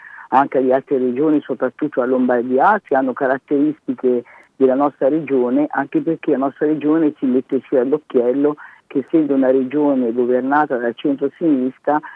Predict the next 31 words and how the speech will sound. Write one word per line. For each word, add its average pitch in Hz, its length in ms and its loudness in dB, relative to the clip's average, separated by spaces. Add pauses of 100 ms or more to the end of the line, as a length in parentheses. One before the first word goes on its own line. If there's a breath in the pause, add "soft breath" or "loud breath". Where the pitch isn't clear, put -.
(140 loud breath)
è - 140 -2
chiaro 156 260 2
che 151 80 -4
le 131 160 0
politiche 135 560 -4
che 139 140 -2
vogliono 139 340 0
sbandierare 131 640 0
e 120 40 0
portare 147 380 -6
avanti, 143 580 -2
mm, 139 300 0
sono 156 220 -2
politiche 151 680 -2
che 139 120 -4
loro 143 220 0
dicono 143 420 -2
rientrano 151 720 0 (320 loud breath)
in - 160 -2
quel 147 180 2
concetto 147 560 -2
di 135 160 0
universalità 135 840 0
del 131 180 0
diritto 123 360 -4
alla 120 200 -2
salute, 117 400 -4
cioè 135 220 2
la 131 80 0
nostra 135 320 -2
ottocentotrentatré 120 1040 -8